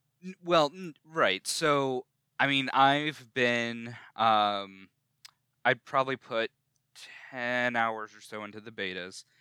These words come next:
Um, and since it came out, I've probably only put about another five in.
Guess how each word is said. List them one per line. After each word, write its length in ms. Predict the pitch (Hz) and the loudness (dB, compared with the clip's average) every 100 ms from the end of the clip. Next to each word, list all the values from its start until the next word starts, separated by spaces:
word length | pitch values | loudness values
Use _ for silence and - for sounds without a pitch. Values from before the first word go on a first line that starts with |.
| _ _ _ - | _ _ _ 2
Um, 420 | 107 104 98 101 | 4 4 2 -4
and 200 | 110 104 | -14 -10
since 320 | - 113 110 | -8 -8 -6
it 120 | 107 - _ _ | -8 -8 _ _
came 360 | - 113 107 107 | -14 -10 -8 -2
out, 220 | 101 101 | 0 0
I've 240 | 98 - _ | -2 -6 _
probably 300 | 117 104 98 | -6 -4 -8
only 200 | 95 95 | -16 -20
put 180 | - 92 | -20 -20
about 260 | 90 85 - | -10 -8 -8
another 280 | 98 90 | -12 -14
five 440 | 90 - 104 104 90 | -14 -2 0 0 -4
in. 160 | 87 | -12